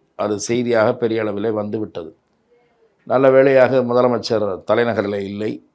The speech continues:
இல்லை என்றால் அண்ணே இந்த மாதிரி கொஞ்சம் கவனமாக பேசியிருக்கலாம் என்று சொல்லியிருப்பாரோ என்னவோ, அல்லது நேரு அவர்களை பற்றி தெரிந்து அவர் இப்படி பேசக்கூடியவர் தான் என்று விட்டிருக்கலாம்.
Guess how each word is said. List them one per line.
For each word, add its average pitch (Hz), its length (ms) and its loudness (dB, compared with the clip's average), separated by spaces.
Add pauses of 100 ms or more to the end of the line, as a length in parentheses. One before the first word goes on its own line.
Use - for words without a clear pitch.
(140)
இல்லை 127 200 0
என்றால் 117 680 0
அண்ணே 117 300 -2
இந்த 110 140 -8
மாதிரி 117 260 -4
கொஞ்சம் 98 300 -8
கவனமாக 113 600 -4
பேசியிருக்கலாம் 98 560 -6
என்று 98 220 -14 (100)
சொல்லியிருப்பாரோ 110 680 -4
என்னவோ, 104 440 -4
அல்லது 135 320 -2
நேரு 139 300 2
அவர்களை 120 300 0
பற்றி 107 300 -8
தெரிந்து 120 600 -4 (640)
அவர் 123 200 4
இப்படி 117 360 0
பேசக்கூடியவர் 120 720 -2
தான் 120 320 2 (220)
என்று 117 440 -2
விட்டிருக்கலாம். 104 540 -6